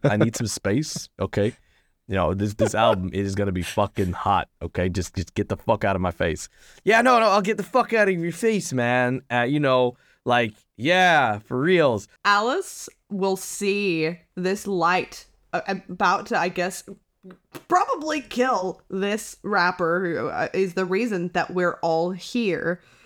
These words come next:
Speaker 2: Um, and she will fly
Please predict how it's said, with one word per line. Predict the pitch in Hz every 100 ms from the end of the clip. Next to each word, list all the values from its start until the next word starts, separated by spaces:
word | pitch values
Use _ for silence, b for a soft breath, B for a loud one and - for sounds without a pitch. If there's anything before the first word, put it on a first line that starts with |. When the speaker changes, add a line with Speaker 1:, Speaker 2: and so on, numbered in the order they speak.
| b b -
Speaker 2:
Um, | 185 175 180 170
and | 180 180
she | - 196 196
will | 190 175 160 165 170 b b b
fly | _ - - 226 220 220 220 220 180 311 427 480